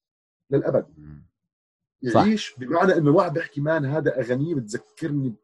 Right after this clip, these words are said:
Speaker 1: بفترة مهمة من حياتي
Speaker 2: مم.
Speaker 1: وبتعيش معي." بالراب
Speaker 2: صح.
Speaker 1: ما بعرف صراحة إيش الأغنية، يعني، أنا صراحة عندي أغاني، يعني، أنا، <laughs> أنا بحب اللي بكتبه،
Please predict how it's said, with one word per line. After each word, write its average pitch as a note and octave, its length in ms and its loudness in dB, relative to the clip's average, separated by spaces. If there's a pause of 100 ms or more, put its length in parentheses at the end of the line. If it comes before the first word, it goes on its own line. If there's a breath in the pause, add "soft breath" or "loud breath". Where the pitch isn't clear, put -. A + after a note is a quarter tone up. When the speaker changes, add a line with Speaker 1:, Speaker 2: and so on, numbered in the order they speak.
Speaker 1:
بفترة - 460 -6
مهمة C#3 500 -2
من A#2+ 140 -8
حياتي C3+ 420 2
Speaker 2:
مم. C3 60 0
Speaker 1:
وبتعيش A#2 500 -6
معي." A2+ 280 -2 (1200)
بالراب D#3 360 8
Speaker 2:
صح. - 100 -2
Speaker 1:
ما F3+ 100 8
بعرف G3 240 6
صراحة E3 340 2
إيش C#3 200 -4
الأغنية، D#3 260 -2
يعني، B2+ 300 -2
أنا E3 160 4
صراحة D#3 580 2
عندي F3+ 320 -2
أغاني، D#3 500 2
يعني، C3 240 -6
أنا، D#3 360 0 (220)
<laughs> - 280 -12 (720)
أنا F3 140 8
بحب E3 360 2
اللي C#3+ 160 0
بكتبه، B2+ 420 0